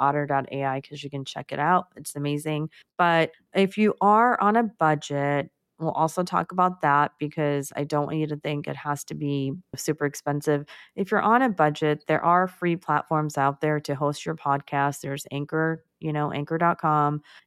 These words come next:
and a lot of people do use Zoom. Now, do I recommend going that route? I don't. However, if you're on a budget,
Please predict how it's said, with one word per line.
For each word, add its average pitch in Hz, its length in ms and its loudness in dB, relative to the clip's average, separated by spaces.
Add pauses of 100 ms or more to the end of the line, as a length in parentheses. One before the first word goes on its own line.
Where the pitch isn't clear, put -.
and 151 800 2
a 139 80 0
lot 143 240 4
of 151 80 -2
people 165 280 -4
do 147 140 -4
use 156 360 -2
Zoom. 143 500 -2
Now, 143 420 -2
do 147 160 -6
I 139 100 -2
recommend 185 800 0 (280)
going 170 320 0
that 170 240 4
route? 160 320 2
I 151 140 -2
don't. 151 580 -2
However, 175 560 2
if 151 120 -2
you're 175 140 -6
on 175 180 0
a 240 60 2
budget, 175 560 0